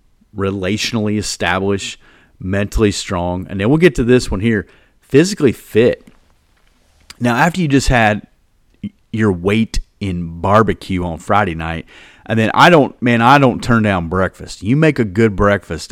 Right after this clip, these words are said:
I'm in. I'm in. I mean, uh, I, boy, that, to me, that's about as, that, that is what they serve in heaven. They must be serving breakfast all the time. It must be an endless buffet. And so after you do that, and then I have the audacity to stand up there and talk about being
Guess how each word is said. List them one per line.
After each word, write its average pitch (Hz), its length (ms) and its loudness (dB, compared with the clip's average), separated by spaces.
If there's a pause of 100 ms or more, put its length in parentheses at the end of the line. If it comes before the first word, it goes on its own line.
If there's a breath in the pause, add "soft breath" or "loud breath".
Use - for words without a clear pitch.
I'm 101 280 -2
in. 90 340 -8 (180)
I'm 104 240 -2
in. 95 200 -2
I 85 40 -4
mean, 85 300 -6 (440 loud breath)
uh, - 60 -10
I, 90 580 -2
boy, 98 360 -2 (100)
that, 110 440 0
to 117 100 -6
me, 113 180 2
that's 101 300 0
about 95 220 0
as, 87 160 -6
that, 107 360 -2
that 131 200 4
is 123 120 2
what 120 240 0
they 117 140 2
serve 113 320 0
in 85 100 -6
heaven. 78 320 -6
They 92 100 -2
must 127 240 2
be 117 80 -6
serving 98 380 -2
breakfast 92 600 -4 (500 soft breath)
all 104 260 4
the 85 120 -8
time. 87 340 -2
It 78 60 -14
must 107 240 -2
be 117 80 2
an 92 80 -4
endless 101 300 -2
buffet. 85 460 -6 (460 loud breath)
And 107 220 0
so - 160 4
after 180 240 6
you 170 140 4
do 135 300 4
that, 98 520 2
and 113 120 -2
then 117 120 0
I 147 160 4
have 139 160 2
the 113 160 0
audacity 101 880 0
to 85 80 -6
stand 107 360 -2
up 104 140 0
there 101 140 0
and 92 100 -2
talk 98 240 2
about 90 300 -4
being 87 360 -6